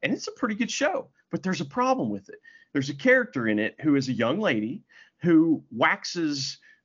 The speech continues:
uh, you know, she does, like, a soliloquy at the beginning and the end of every show. And it's like, "I am a woman and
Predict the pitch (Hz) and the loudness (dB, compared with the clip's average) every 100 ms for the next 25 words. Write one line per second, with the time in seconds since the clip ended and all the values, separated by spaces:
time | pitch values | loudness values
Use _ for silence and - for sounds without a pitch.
0 | - 135 135 127 117 - 143 131 120 120 | -2 2 4 2 0 -2 -2 0 0 -2
1 | 117 - 165 165 160 185 165 139 - 139 | -4 -4 -2 0 0 -2 -4 -4 -4 -2
2 | 143 135 127 120 104 101 101 - 113 117 | 0 -2 -2 -2 -2 -4 -6 -8 -4 -4
3 | 127 123 127 113 117 - 110 110 107 107 | -2 -2 0 -2 -4 -4 -4 -4 -4 -4
4 | 113 - 220 160 - _ - _ 147 151 | -6 -4 -4 -4 -6 _ -20 _ -2 0
5 | 143 147 131 - - _ _ _ _ _ | -2 -4 -4 -6 -14 _ _ _ _ _
6 | 214 220 233 233 - _ _ 208 202 190 | 0 2 0 -6 -12 _ _ 0 2 0
7 | 180 170 233 208 170 143 _ - - 180 | -2 0 2 2 -2 -8 _ -20 -6 -2